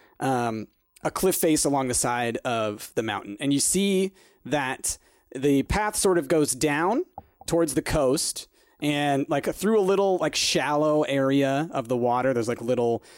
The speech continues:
you know, stepping areas of land, but it's, you know, kind of in the, the shallows. And, um, then you can see that the path goes up much higher. You can see it kind of wind up along the other side.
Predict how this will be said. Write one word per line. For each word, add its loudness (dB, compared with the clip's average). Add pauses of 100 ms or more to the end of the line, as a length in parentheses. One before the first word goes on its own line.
(140)
you -4
know, -4
stepping -2
areas -2
of -6
land, -4
but -2
it's, -2
you 0
know, 2
kind 0
of 0
in 2
the, 0 (240)
the -4
shallows. -2 (300)
And, 0
um, -2
then 0
you 2
can 0
see 0
that 2
the 0
path -2
goes 2
up -2
much -2
higher. -6
You -6
can -6
see 0
it -6
kind -4
of -2
wind -2
up -4
along -4
the -4
other -6
side. -6